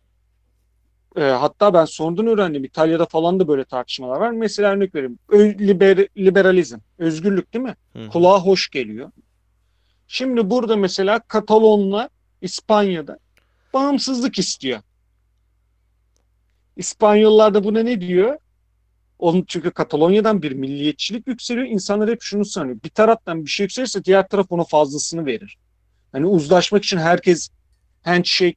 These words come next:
Speaker 1: yapmaz kolay kolay. Hani o soil, özellikle ruh, maneviyat kaybolduysa ayrılıkçı milliyetçiliğin en kötü yanı budur. Maneviyatı kırar. Ve o da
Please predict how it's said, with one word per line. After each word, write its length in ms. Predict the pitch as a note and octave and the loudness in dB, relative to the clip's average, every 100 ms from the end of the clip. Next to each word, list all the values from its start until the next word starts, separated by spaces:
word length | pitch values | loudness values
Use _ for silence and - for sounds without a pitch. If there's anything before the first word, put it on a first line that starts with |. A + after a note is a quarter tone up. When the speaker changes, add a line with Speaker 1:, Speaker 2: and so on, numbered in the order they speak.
| - | 0
Speaker 1:
yapmaz 420 | E3 - F3 E3 | 0 0 -4 -6
kolay 340 | - C3 A#2+ A2 | -8 -6 -6 -10
kolay. 300 | - G#2+ G#2+ _ _ _ _ _ _ _ _ _ _ _ _ - | -18 -20 -20 _ _ _ _ _ _ _ _ _ _ _ _ -10
Hani 160 | C#3+ | -4
o 160 | F3 G#3 | 2 4
soil, 560 | - - G#3 A3+ G#3+ G3+ _ | 2 2 4 6 4 2 _
özellikle 500 | D#3+ D3+ F3+ G#3+ F#3 | -4 2 2 2 -2
ruh, 320 | D#3 F3+ F#3 - _ _ | 0 4 4 2 _ _
maneviyat 680 | D3 D#3+ E3 F3 F#3+ G3 - _ | 2 2 2 -2 2 2 0 _
kaybolduysa 1080 | - D3+ D#3+ D3+ F3 F3 B3 D#4 - G3 G#3 - _ _ _ _ _ _ _ _ _ | 0 2 2 0 -4 -4 -4 -4 -4 -6 -6 -8 _ _ _ _ _ _ _ _ _
ayrılıkçı 500 | - D#3 F3 F#3 - | 2 4 4 2 -2
milliyetçiliğin 560 | G3 F#3+ F#3+ F#3+ F#3 G3 G3+ | -2 0 -2 -4 -6 -4 -4
en 60 | |
kötü 240 | F#3+ F#3+ F3+ | -4 -6 -4
yanı 180 | F3 C#3 | -6 -6
budur. 220 | B2 A2 _ _ _ _ _ _ _ _ _ _ _ _ _ _ | -10 -16 _ _ _ _ _ _ _ _ _ _ _ _ _ _
Maneviyatı 720 | C3+ D3+ E3 F3 F3+ F3+ G3 | 0 2 4 4 4 4 0
kırar. 300 | - A#2+ G2+ _ _ _ _ _ _ _ _ _ _ _ C#3+ | -10 -12 -14 _ _ _ _ _ _ _ _ _ _ _ -2
Ve 60 | |
o 300 | F#3+ A3+ B3+ | 2 4 4
da 240 | A#3+ C4 | 2 0